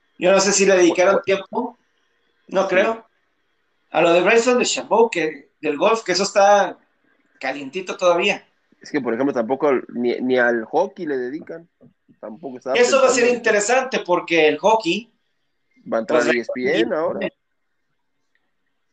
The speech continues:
Speaker 1: Y, y, pues, la Stanley Cup Final este año va a ser en E S P N. pues necesitas generar ruido. Para la final,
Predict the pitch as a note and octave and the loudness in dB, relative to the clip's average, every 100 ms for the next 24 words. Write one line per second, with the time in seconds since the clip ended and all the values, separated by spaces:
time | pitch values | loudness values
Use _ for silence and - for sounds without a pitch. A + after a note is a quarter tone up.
0 | _ _ _ _ _ - - E3 F3 F3 | _ _ _ _ _ -10 -6 -2 -2 -2
1 | F3 - F3 E3+ D#3+ C#3+ D#3+ F#3+ G#3+ G#3 | -4 -2 0 2 0 0 0 2 0 0
2 | G#3 G3 F#3+ G3+ G#3+ - _ - - F#3+ | 2 2 4 2 -2 -10 _ -14 -2 0
3 | F#3 G3 F3+ - D#3+ D#3+ D3 C#3+ - F#3+ | 2 0 -2 0 -2 -2 -6 -10 -4 -2
4 | F3 - _ _ _ _ _ _ _ _ | -2 -8 _ _ _ _ _ _ _ _
5 | _ B2 D#3 D#3+ F#3 G3 E3 D3 D3 C#3+ | _ -4 -2 0 0 -2 0 2 2 2
6 | G3 F#3 C3 _ _ _ - - - _ | 2 2 -2 _ _ _ -20 -20 -20 _
7 | _ _ _ _ _ _ _ _ _ _ | _ _ _ _ _ _ _ _ _ _
8 | _ _ _ _ _ _ _ _ - D#3+ | _ _ _ _ _ _ _ _ 0 2
9 | E3 E3 D#3+ G3+ F#3+ B2+ | 2 0 2 2 2 -2